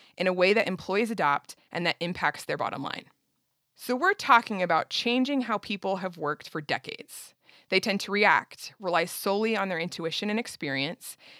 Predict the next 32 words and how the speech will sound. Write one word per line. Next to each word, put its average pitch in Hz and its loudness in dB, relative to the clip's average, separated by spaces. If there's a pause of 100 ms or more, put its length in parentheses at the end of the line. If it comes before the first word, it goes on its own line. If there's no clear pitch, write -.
(160)
deal 226 4
with 208 0
whatever 185 0
fire 156 2
is 156 -4
the 160 -8
biggest 143 -4
on 156 -2
any 135 -2
given 127 -8
day. - -10 (680)
They 190 2
have 196 4
a 185 6
lot 165 6
of 185 0
meetings 180 0
and - -6
ask - 0 (240)
for - -2
a 160 2
lot 160 2
of 180 -4
reports - -6
and 165 -4
ride 185 4
people 151 -4
to - -12
make 151 -4
sure 151 -4
they're 143 -4
performing. - -8